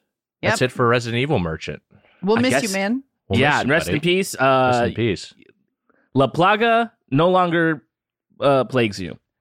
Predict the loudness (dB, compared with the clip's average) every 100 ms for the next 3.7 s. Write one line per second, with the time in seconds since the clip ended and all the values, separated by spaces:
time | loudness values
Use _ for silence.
0 | _ -2 2 2 2 -2 -2 0 2 2
1 | 2 2 0 0 0 0 0 0 2 2
2 | 2 -2 -2 -6 0 2 2 0 0 0
3 | 0 0 0 0 -4 -6